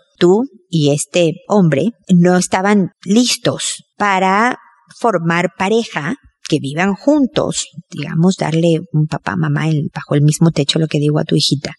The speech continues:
Y llegó tu hermosísima bebé, lo cual me parece, eh, lindo que esté ahora con, contigo y que tú seas esta mamá tan emocionada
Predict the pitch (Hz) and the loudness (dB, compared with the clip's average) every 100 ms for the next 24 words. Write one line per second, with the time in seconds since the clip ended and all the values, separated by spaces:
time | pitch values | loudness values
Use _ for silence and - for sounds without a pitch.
0 | _ - 320 269 190 151 151 - - 202 | _ 2 2 4 0 0 -2 -6 -2 -2
1 | 147 175 - 160 185 170 151 139 135 160 | 0 -2 0 0 4 4 4 2 0 0
2 | 175 - 185 196 196 180 175 185 - 190 | -2 0 2 2 2 2 2 2 2 0
3 | - 180 151 170 214 254 226 185 - 156 | 0 0 0 2 4 6 4 2 2 -2
4 | 151 - 170 165 170 165 160 156 139 - | 0 0 0 2 2 2 0 -2 -2 0
5 | 151 - 170 156 180 175 170 - 196 202 | 0 2 2 4 2 2 -2 0 0 0
6 | 202 208 208 - 208 190 185 196 214 196 | 0 0 -2 0 2 2 2 -2 -2 0
7 | 180 147 - 175 170 180 233 262 302 | 0 0 0 2 2 2 0 0 0